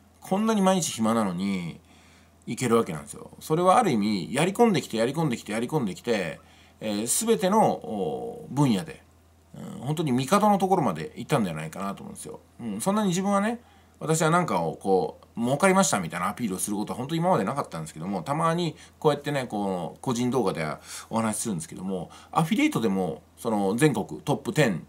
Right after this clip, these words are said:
とかにね、十八ヶ月入ってるわけですよね。いろんなエーエスピーで入ってました。さすがに、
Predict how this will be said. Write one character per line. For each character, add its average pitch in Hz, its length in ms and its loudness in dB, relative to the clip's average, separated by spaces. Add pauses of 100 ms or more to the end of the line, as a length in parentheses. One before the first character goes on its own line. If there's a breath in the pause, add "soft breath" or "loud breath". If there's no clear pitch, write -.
(240)
と - 80 -10
か 90 120 -6
に 110 100 -6
ね、 165 160 -6 (240)
十 208 220 2
八 226 220 0
ヶ 208 120 2
月 110 160 -4
入 92 100 -4
っ - 20 -6
て - 100 -16
る 80 40 -6
わ 76 60 -8
け 69 80 -16
で - 60 -18
す - 40 -18
よ 95 100 -12
ね。 143 220 -6 (360)
い 143 80 -4
ろ 151 120 8
ん 151 60 2
な 139 100 2
エ 135 40 0
ー - 20 -2
エ 127 40 -2
ス - 80 -4
ピ 127 80 0
ー - 40 2
で 87 60 -6
入 87 120 -8
っ - 20 -14
て - 100 -16
ま 76 100 -14
し - 60 -14
た。 - 140 -14 (720 loud breath)
さ 170 140 -2
す 180 100 -2
が 214 140 6
に、 208 320 -2